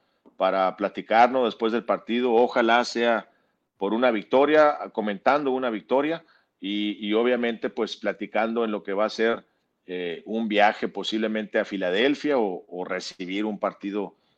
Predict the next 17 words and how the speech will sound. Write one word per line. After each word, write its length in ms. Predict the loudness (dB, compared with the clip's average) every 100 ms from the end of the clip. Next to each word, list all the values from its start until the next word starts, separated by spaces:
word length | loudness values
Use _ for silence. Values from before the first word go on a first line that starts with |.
| _
en 140 | -12 -4
casa, 360 | 0 2 0
¿no? 200 | -4 -4
Contra 260 | -4 -6 -6
los 160 | -6
Gigantes 420 | -8 -6 -4 -4 -6
de 60 |
Nueva 220 | -4 -4
York, 260 | -4 -6 -6
que 80 | -10
también, 320 | -10 -10 -12 -16 -14
también 280 | -10 -10 -10
sería, 500 | -8 -6 -6 -6 -10
sería 320 | -14 -8 -6 -4
muy 140 | -6
bueno, 340 | -8 -8 -10
¿no? 160 | -14 -16